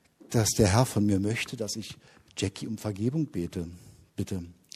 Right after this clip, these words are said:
Für all die Dinge, die ich in den letzten Monaten falsch gemacht habe,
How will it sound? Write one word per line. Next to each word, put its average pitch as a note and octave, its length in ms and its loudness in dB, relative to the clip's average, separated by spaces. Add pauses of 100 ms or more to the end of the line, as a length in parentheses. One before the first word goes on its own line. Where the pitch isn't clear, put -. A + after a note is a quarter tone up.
(280)
Für - 220 -4
all B2 180 4
die C#3 140 0
Dinge, E3+ 320 8
die B2+ 160 4
ich - 240 -2
in A2+ 80 0
den G#2 120 6
letzten A#2+ 360 6
Monaten D#3 680 4
falsch A2+ 360 -4
gemacht C#3+ 420 -8
habe, D3 380 -10